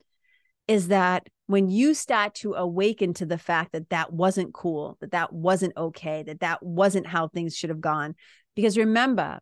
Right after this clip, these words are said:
you know, like, I've heard it from Linda Tai, um, my, my brilliant friend and teacher, but also other trauma teachers who say that trauma isn't just what happened, it's what didn't happen that should have happened.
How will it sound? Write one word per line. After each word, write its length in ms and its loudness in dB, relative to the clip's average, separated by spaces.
you 100 2
know, 300 2
like, 180 2
I've 140 2
heard 160 4
it 60 0
from 140 0
Linda 240 2
Tai, 600 2
um, 380 -2
my, 220 -2
my 160 0
brilliant 360 0
friend 180 0
and 100 -2
teacher, 320 -2
but 180 -2
also 280 -2
other 300 -4
trauma 340 0
teachers 460 -4
who 120 0
say 220 2
that 160 0
trauma 400 -2
isn't 320 -2
just 320 0
what 220 -2
happened, 600 -4
it's 200 0
what 220 0
didn't 260 0
happen 460 -2
that 160 -8
should 240 -4
have 100 -4
happened. 560 -6